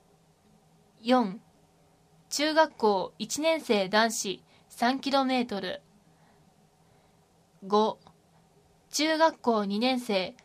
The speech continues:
三年生女子、二キロメートル。六、中学校一年生女子、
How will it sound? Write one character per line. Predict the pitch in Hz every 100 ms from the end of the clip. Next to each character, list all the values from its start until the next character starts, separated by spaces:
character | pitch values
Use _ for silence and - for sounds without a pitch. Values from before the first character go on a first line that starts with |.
| _
三 | - 247 285
年 | 302 311
生 | 262 208 190
女 | 220
子、 | 226 - 80 _ _ _ _ -
二 | 214
キ | 220
ロ | 269 285
メ | 269 254
ー |
ト | 214
ル。 | 185 175 - _ - _ _ _ _ _ _ _ _ 214 _ 208 202 - _ _ _ _ _ _ _ _ -
六、 | 190 202 226 226 - _ _ _ _ _ _ _ _ _
中 | - 294
学 | 311 311 -
校 | 214 196 - -
一 | 214 277
年 | 294 320
生 | 294 220 196
女 | 208 226
子、 | - 185